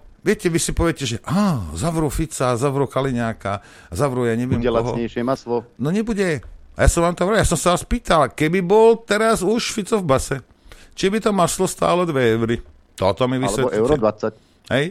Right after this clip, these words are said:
Speaker 1: krvavé oči. Keď problém je úplne niekde inde. Rozumiete? Lebo teba nemá zaujímať,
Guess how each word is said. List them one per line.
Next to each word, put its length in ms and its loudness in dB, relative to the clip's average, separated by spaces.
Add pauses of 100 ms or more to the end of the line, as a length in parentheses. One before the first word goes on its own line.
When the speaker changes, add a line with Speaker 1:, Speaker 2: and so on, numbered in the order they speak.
(340)
Speaker 1:
krvavé 480 4
oči. 360 -2 (440)
Keď 160 0
problém 400 4
je 80 0
úplne 320 -4
niekde 480 -4
inde. 360 -4 (360)
Rozumiete? 560 0
Lebo 240 4 (480)
teba 240 2
nemá 400 4
zaujímať, 720 4